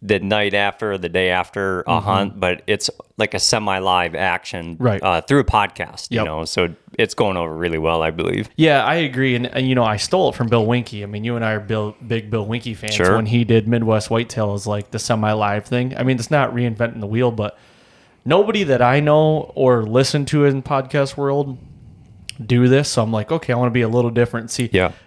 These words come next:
Speaker 2: it's been a lot of work. I'm not
Speaker 1: Yeah.
Speaker 2: gonna lie. It's, like, late nights trying to get the podcast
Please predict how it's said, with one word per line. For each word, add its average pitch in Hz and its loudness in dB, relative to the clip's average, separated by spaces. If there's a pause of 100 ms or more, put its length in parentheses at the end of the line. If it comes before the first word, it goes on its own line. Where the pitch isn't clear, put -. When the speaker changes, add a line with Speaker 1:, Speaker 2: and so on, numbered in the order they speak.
Speaker 2:
it's 175 2
been 180 4
a 135 4
lot 123 4
of 107 -2
work. 104 -2
I'm 131 -4
not - 6
Speaker 1:
Yeah. - 6
Speaker 2:
gonna 117 4
lie. 107 4
It's, 98 -6
like, 107 -4
late 123 2
nights 120 2
trying 123 2
to 120 -2
get 117 -2
the - -8
podcast 107 -4